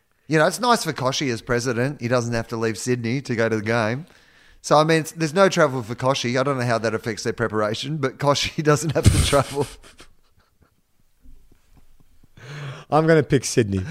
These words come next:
Speaker 1: Yeah, me too.
Speaker 2: And the last game is the,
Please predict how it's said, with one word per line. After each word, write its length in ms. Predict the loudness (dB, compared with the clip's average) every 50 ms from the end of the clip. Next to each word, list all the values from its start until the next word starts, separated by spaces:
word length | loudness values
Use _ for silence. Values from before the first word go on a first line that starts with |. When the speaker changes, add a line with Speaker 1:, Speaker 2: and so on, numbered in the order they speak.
| -6 -6 -6 -6 -6 -8 -8 -10 -6
Speaker 1:
Yeah, 320 | -2 0 0 2 0 0
me 200 | -2 -2 -4 -4
too. 120 | -4 -6 -8
Speaker 2:
And 680 | -8 -10 -14 _ _ _ _ _ _ _ _ -4 0
the 40 | 2
last 300 | 4 6 6 4 2 2
game 480 | 2 2 4 2 2 0 -2 -4 -8 -12 _ -6
is 460 | -4 -2 0 0 0 -2 -4 -6 -10 -12 -10
the, 100 | -12